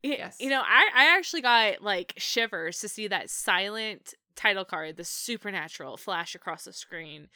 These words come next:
Speaker 2: The
Speaker 1: Be-
Speaker 2: vintage.
Speaker 1: Yes, and it was very, like,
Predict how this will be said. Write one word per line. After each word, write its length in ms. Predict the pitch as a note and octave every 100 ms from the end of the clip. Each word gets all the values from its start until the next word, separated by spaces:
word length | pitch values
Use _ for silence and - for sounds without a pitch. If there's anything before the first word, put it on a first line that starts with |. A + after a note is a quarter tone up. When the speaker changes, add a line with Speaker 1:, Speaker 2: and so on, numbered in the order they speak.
| - - A3
Speaker 2:
The 140 | F#3+
Speaker 1:
Be- 140 | F#3
Speaker 2:
vintage. 800 | G#3+ G#3 G3+ F#3 E3+ E3 F3 - -
Speaker 1:
Yes, 840 | G#3 G3 G#3 G#3 G3 E3+ E3 - -
and 180 | G#3 G#3
it 140 | G3
was 180 | F3 G3
very, 920 | E3+ E3 G3+ G#3 A3+ C#4 C4+ C4+ C4 B3+ _ _ _ _ _
like, 640 | G3 F#3+ F3+ F3+ - -